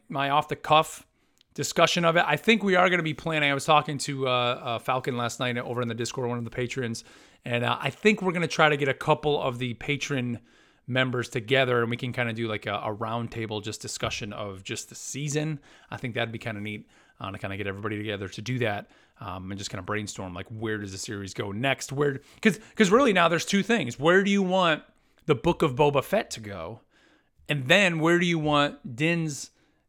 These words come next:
and, and, uh, um, essentially, uh, Bo-Katan's story to go? And hell, even there's a third thing. Where do you want Grogu's story to go?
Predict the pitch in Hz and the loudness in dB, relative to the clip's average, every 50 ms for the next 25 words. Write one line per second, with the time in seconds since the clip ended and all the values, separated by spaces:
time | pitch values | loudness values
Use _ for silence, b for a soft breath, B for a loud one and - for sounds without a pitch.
0 | _ - 131 127 127 127 131 - 131 127 123 127 170 196 139 131 123 123 _ - | _ -10 -6 -6 -6 -6 -6 -6 -6 -4 -4 -4 -6 -6 -8 -10 -10 -10 _ -14
1 | 127 - 139 131 123 - 135 131 123 120 117 110 - b b b b b b b | -10 -8 -6 -6 -4 -4 -2 -2 0 0 -2 -4 -6 b b b b b b b
2 | 120 107 107 104 135 135 - 127 - 165 180 190 175 - - 131 120 113 117 110 | -8 -6 -4 -2 -2 -2 -2 -2 -2 0 0 0 0 -2 -4 -2 -2 -2 -4 -2
3 | 120 127 143 151 143 180 226 220 196 196 180 190 196 190 165 175 - - 202 226 | 0 0 0 2 4 4 6 6 4 2 2 0 0 0 0 0 0 4 6 6
4 | 240 226 - 147 117 107 107 113 139 180 202 202 208 196 190 185 190 185 160 135 | 6 4 2 -4 -6 -6 -2 2 4 6 6 6 6 4 4 4 2 0 0 2
5 | 139 151 190 226 202 175 127 113 - - - 113 101 98 95 85 - - - - | 2 2 2 2 0 -2 -2 -2 -4 -6 -8 -8 -8 -8 -8 -10 -12 -14 -14 -14
6 | - - - - | -14 -14 -16 -18